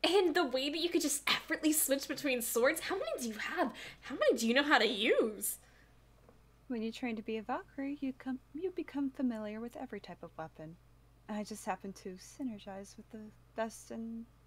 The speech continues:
Speaker 2: the synergize best with the larger and heavier blades. Ranged weapons are far less personal, if you know what I mean. You're going to, if you're gonna fight someone, the best way to win is by getting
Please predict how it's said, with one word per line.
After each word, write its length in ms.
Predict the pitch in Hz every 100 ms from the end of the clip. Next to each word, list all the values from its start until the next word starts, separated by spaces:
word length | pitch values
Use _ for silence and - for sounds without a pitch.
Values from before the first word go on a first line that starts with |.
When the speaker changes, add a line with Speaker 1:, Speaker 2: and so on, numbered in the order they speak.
| -
Speaker 2:
the 80 | 262
synergize 580 | 269 - 359 339 339 -
best 220 | 277 262
with 120 | 262 -
the 80 |
larger 400 | 226 202 196 202
and 100 | 202
heavier 380 | 196 202 175 165 -
blades. 440 | 151 156 156 - - - - - - - - - - - -
Ranged 340 | 220 220 226 -
weapons 340 | 202 208 202
are 100 | 196 -
far 200 | 190 185
less 400 | 175 175 - -
personal, 600 | 269 233 - 156 156 165
if 180 | 170 -
you 100 | 180
know 140 | 170
what 120 | 160 160
I 80 |
mean. 340 | 170 180 160 190 - - - - - -
You're 100 | -
going 200 | 233 254 254
to, 180 | 247 - - -
if 120 | -
you're 80 | 277
gonna 200 | 277 262
fight 280 | - 208
someone, 360 | - 202 202 202
the 60 | 202
best 340 | 240 240 -
way 200 | 202 202
to 120 | 208
win 220 | 175 165 165
is 100 | -
by 140 | 185
getting 260 | 180 190